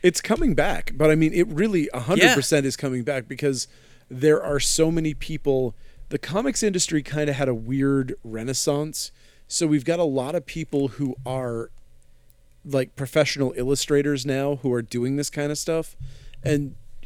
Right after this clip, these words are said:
Speaker 1: you see it all over the place, like Zombie Yeti and Scarecrow Oven, like,
Speaker 2: Yep.
Speaker 1: all these people with weirdo names.
Speaker 2: Mm.
Speaker 1: Um,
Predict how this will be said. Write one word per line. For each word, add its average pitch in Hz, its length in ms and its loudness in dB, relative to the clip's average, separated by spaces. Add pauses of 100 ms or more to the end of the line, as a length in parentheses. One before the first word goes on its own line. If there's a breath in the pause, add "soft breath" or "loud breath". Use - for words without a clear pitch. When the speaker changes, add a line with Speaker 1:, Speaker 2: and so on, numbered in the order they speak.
Speaker 1:
you 165 200 -4
see 214 300 0
it 165 80 4
all 120 220 2
over 143 240 2
the 117 80 0
place, 117 360 -4
like 117 160 -8
Zombie 127 440 -2
Yeti 123 520 0
and 104 260 -8
Scarecrow 123 480 0
Oven, 127 320 0
like, 120 200 -6
Speaker 2:
Yep. 151 120 2
Speaker 1:
all 175 60 4
these 143 300 0 (360 soft breath)
people 185 280 0
with 127 140 2
weirdo 147 380 6
names. 113 440 -4 (400 soft breath)
Speaker 2:
Mm. 151 80 -2
Speaker 1:
Um, 135 320 0